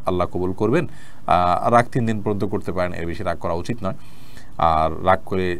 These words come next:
স্বামীর, আহ, সংস্রব থেকে দূরে রাখা নিজেকে অবশ্যই গুনাহের কথা। বিবাহের, আহ, অন্যতম একটা সম্প-, উম, কারণ হলো স্বামী স্ত্রী উভয়ের চারিত্রিক হেফাজত, বিধায় সেটি যদি না হয় বা সেটি যদি হুমকির মধ্যে পড়ে, সেটি গুনাহের কারণ হবে।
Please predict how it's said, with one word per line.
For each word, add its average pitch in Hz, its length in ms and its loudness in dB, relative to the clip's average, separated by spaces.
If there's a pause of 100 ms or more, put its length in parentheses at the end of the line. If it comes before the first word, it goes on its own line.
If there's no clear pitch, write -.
স্বামীর, 87 640 -4
আহ, 76 220 0
সংস্রব 87 640 -2
থেকে 113 200 -6
দূরে 87 220 -4
রাখা 80 280 -4
নিজেকে 76 480 -6
অবশ্যই 80 320 -4
গুনাহের 76 360 -4
কথা। 147 300 -4 (460)
বিবাহের, 95 380 0 (100)
আহ, - 180 -6
অন্যতম 107 280 -4
একটা 101 120 -6
সম্প-, 98 320 -6
উম, 85 400 -4
কারণ 101 220 2
হলো 104 440 -2
স্বামী 85 300 -6
স্ত্রী 85 340 -6
উভয়ের 104 340 -4 (100)
চারিত্রিক 98 500 -4
হেফাজত, 78 340 -2
বিধায় 101 300 0 (360)
সেটি 123 220 -4
যদি 113 200 -2
না 85 180 0
হয় 85 220 -2
বা 80 160 -4
সেটি - 180 -6
যদি 82 160 -6
হুমকির 98 280 -4
মধ্যে 87 300 -4
পড়ে, 80 180 -6
সেটি 80 180 -8
গুনাহের 85 320 -4
কারণ 101 260 0
হবে। 117 220 2